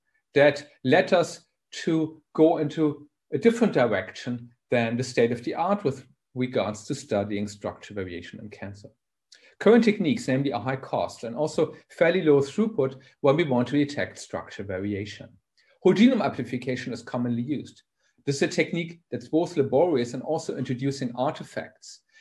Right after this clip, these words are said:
as it leads to a polymerase introducing so-called artificial read chimera that look like S Vs. So we're producing something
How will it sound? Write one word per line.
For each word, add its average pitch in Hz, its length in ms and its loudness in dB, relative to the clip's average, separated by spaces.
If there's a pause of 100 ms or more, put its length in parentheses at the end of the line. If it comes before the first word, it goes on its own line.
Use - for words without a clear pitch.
(160)
as 151 160 0
it 131 140 0
leads 196 280 0
to - 120 2
a 139 80 0
polymerase 165 760 0 (240)
introducing 156 760 0 (320)
so-called 175 560 4
artificial 143 560 2
read 180 280 -2
chimera 104 580 0 (120)
that 123 140 0
look 95 240 -2
like 87 200 -4
S - 200 -10
Vs. - 400 -14 (160)
So - 120 -4
we're 139 240 4
producing 175 540 2
something 110 640 -6